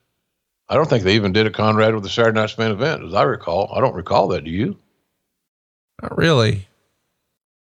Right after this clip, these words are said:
Speaker 1: So it's not, it's just not something that has been a part of the traditional pro wrestling presentation. Unless something changes, it probably won't be. Uh, but it's a good question.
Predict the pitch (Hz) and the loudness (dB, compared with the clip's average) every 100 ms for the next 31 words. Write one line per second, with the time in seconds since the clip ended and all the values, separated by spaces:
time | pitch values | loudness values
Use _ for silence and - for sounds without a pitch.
0 | _ _ - 139 131 127 131 131 165 196 | _ _ -4 2 2 2 0 0 0 0
1 | - - - - 170 185 165 143 - 131 | -4 -16 -14 -10 -6 -4 -4 -4 0 0
2 | 127 120 101 95 90 110 95 95 _ _ | 0 0 2 0 0 -2 -2 -6 _ _
3 | _ _ _ _ - 92 - 123 117 101 | _ _ _ _ -8 -6 0 2 2 0
4 | 90 101 95 110 - 92 - 113 104 101 | -6 -4 -2 0 -2 -4 0 2 2 0
5 | 101 90 98 90 85 104 113 107 113 107 | -2 -2 -2 -2 -2 0 0 2 -2 -2
6 | - _ _ _ _ _ _ _ - 113 | -8 _ _ _ _ _ _ _ -6 2
7 | 120 - 120 107 87 117 113 98 104 - | 2 2 0 0 0 2 2 0 -2 -4
8 | - 110 98 90 113 113 107 107 107 120 | -2 0 0 -2 -2 0 2 2 0 -4
9 | _ _ _ _ _ _ _ _ _ 92 | _ _ _ _ _ _ _ _ _ -4
10 | 87 82 98 101 101 110 98 98 98 - | -4 -2 0 0 2 0 2 2 2 -2
11 | 82 | -12